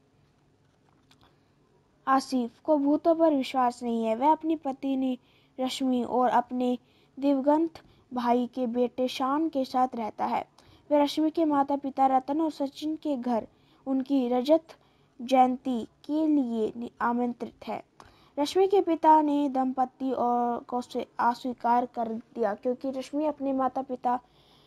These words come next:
की अनुमति के बिना आसिफ के साथ रहने लगी थी, लेकिन उसकी मां उनके प्रति दयालु है। पहुंचने पर आसिफ और उनके प्रिया-, परिवार को एक दुर्घ-, दुर्घटना का सामना करना पड़ता है,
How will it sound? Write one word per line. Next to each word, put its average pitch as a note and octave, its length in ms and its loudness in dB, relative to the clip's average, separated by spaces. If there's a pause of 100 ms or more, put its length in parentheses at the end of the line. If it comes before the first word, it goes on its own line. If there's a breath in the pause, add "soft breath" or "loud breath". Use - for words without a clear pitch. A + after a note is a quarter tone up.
(200 soft breath)
की G4 80 4
अनुमति D4+ 540 4
के D4 180 0
बिना A#3+ 200 -2
आसिफ D#4 440 -2
के C#4 120 -2
साथ B3 320 -2
रहने A#3+ 360 -2
लगी - 400 -6
थी, B3+ 140 -6 (560 loud breath)
लेकिन F4 280 4
उसकी E4 260 -2
मां D4+ 240 2
उनके D4 320 0
प्रति C4+ 380 -4
दयालु A#3 420 0
है। A#3 200 -6 (520)
पहुंचने D4+ 320 2
पर F#4+ 160 4
आसिफ D#4+ 500 2
और D4+ 140 0
उनके D4+ 240 -4
प्रिया-, C#4 600 -2
परिवार C4+ 360 2
को C4+ 200 -4
एक B3+ 120 0
दुर्घ-, A#3+ 540 -6
दुर्घटना B3 720 0
का C4 140 -2
सामना B3 400 -4
करना A#3 300 -4
पड़ता - 340 -8
है, A#3+ 220 -4